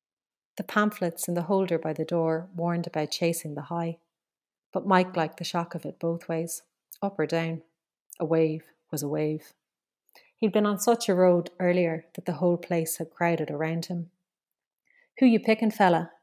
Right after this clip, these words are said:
Who's the trainer? Where's her mother?" Three fifty he'd been up before the f-, five fifteen, and he should have gone then.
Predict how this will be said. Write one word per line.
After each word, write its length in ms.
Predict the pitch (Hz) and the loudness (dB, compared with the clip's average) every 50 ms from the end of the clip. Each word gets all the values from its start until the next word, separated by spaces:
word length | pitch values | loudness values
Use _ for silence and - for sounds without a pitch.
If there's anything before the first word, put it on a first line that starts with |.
| _ _ - | _ _ 2
Who's 160 | 285 277 277 | 2 2 2
the 80 | 208 | 0
trainer? 540 | - - 226 226 233 220 190 151 - - _ _ - | 0 2 2 2 4 2 2 0 -4 -10 _ _ 4
Where's 220 | 277 302 294 294 | 6 6 6 6
her 100 | - 285 | 4 4
mother?" 420 | 262 254 269 269 214 170 135 - - _ _ _ _ _ _ _ _ _ _ _ - | 6 6 4 4 2 0 0 -2 -8 _ _ _ _ _ _ _ _ _ _ _ -2
Three 260 | - 220 233 240 226 | 2 4 4 4 4
fifty 500 | 233 - 208 196 196 - - - 190 165 | 2 2 0 0 0 -2 -4 -4 -4 -4
he'd 240 | - - 180 165 - | -4 -6 -8 -4 -2
been 140 | 170 165 | -2 -2
up 200 | 170 175 180 - | -2 -2 -4 -6
before 300 | - 175 170 - 170 165 | -6 -6 -4 -2 -2 -2
the 60 | 160 165 | -2 -4
f-, 200 | - - 170 - _ | -8 -12 -14 -14 _
five 320 | - - 185 180 175 175 | -2 2 4 4 4 2
fifteen, 640 | - - 165 160 - - - 175 170 170 170 165 - _ _ _ _ _ _ _ _ _ _ _ | 0 -4 -6 -6 -4 -4 -2 0 0 0 -2 -4 -8 _ _ _ _ _ _ _ _ _ _ _
and 100 | 208 170 | -6 -4
he 80 | 190 190 | -2 -2
should 220 | 180 - 208 180 | 0 0 0 0
have 100 | 175 - | 0 -2
gone 240 | - 170 156 151 147 | -2 -2 -2 -2 -2
then. 340 | 147 156 156 156 160 165 | -2 -2 -2 -2 -4 -6